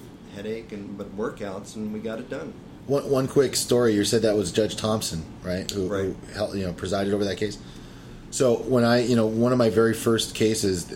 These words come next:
Speaker 2: that had an adversary proceeding attached was also with Judge Thompson. And I, I found her to be great. I mean, she was a fantastic sitting judge.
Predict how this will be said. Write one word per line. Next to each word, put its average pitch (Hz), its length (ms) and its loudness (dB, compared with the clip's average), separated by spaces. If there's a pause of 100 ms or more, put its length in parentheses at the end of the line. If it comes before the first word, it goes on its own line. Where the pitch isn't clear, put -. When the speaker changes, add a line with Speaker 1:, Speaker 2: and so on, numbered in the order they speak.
(100)
Speaker 2:
that 95 300 -2
had 98 340 -4
an 92 100 -4
adversary 98 520 -2
proceeding 87 400 -4
attached 85 340 -4
was 90 140 -6
also 98 240 -2
with 85 100 -6
Judge 87 220 -4
Thompson. 85 380 -8 (720)
And 113 340 2
I, 104 260 2
I 104 120 2
found 123 280 0
her 110 60 0
to 101 80 2
be 90 140 -4
great. 98 420 -2
I 90 40 -6
mean, 92 140 -4
she - 140 -2
was 98 100 -2
a 90 40 -8
fantastic 107 760 -2
sitting 95 300 -4
judge. 90 340 -2